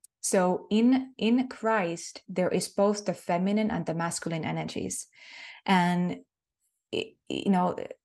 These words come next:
in God, we have both the heavenly Father and heavenly Mother as well. And so this, this feminine energy is, uh, how I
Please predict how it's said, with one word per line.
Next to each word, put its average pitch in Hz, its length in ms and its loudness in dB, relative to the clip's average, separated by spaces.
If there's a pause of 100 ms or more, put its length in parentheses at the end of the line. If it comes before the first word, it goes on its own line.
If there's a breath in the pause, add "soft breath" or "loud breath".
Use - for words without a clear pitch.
(280)
in 233 260 6
God, 196 360 4
we 175 140 0
have 180 320 -2
both 185 200 2
the 180 60 -8
heavenly 180 720 0
Father 165 400 -2
and 165 80 -4
heavenly 165 360 -2
Mother 165 340 -4
as - 200 -8
well. - 240 -8 (640 loud breath)
And 180 200 4
so 180 580 2
this, 175 400 -2 (100)
this 170 200 -2
feminine 247 600 4
energy 185 680 2
is, 175 560 -2 (560 soft breath)
uh, 180 200 4
how 208 460 2
I 196 240 4